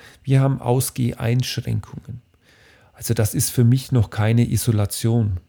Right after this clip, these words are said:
ganz ehrlich. Also ich kann noch täglich rausgehen in den Wald, ich kann eigentlich einkaufen gehen, natürlich im Moment so ein bisschen alles auf Distanz. Ähm, aber abgesehen von den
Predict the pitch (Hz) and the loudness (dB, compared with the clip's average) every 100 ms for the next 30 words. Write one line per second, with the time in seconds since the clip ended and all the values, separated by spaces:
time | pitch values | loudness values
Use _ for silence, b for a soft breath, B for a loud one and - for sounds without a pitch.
0 | - 98 95 - 98 101 - 107 - 113 | -6 -6 -4 -4 -4 -4 -6 -8 -4 -6
1 | - 120 123 117 - _ b b b - | -4 -2 0 0 -4 _ b b b -2
2 | 123 120 113 110 107 127 - 117 117 113 | -2 0 -2 0 0 0 -2 0 0 2
3 | 110 104 110 123 117 - 120 123 117 - | 0 2 2 2 0 0 0 2 0 -2
4 | 113 110 - - 135 - 117 120 123 117 | -2 -2 -4 -2 -2 0 -2 0 0 -2
5 | 117 113 104 - 120 110 101 - B B | 0 0 0 0 0 0 -4 -14 B B
6 | B B - 104 107 120 - 117 110 113 | B B -2 2 2 2 0 0 0 0
7 | - 120 110 110 - 110 - 104 - - | 0 0 2 0 0 -2 -2 -8 -4 -2
8 | 110 139 131 - b b b - _ _ | 0 0 -2 -10 b b b -20 _ _
9 | _ _ - 120 107 - 113 104 - 123 | _ _ -4 -2 -2 -4 -4 -2 -4 -8
10 | - 156 - 139 135 127 B B B B | -4 -4 -2 2 2 2 B B B B
11 | - 127 117 113 110 | -2 2 4 4 2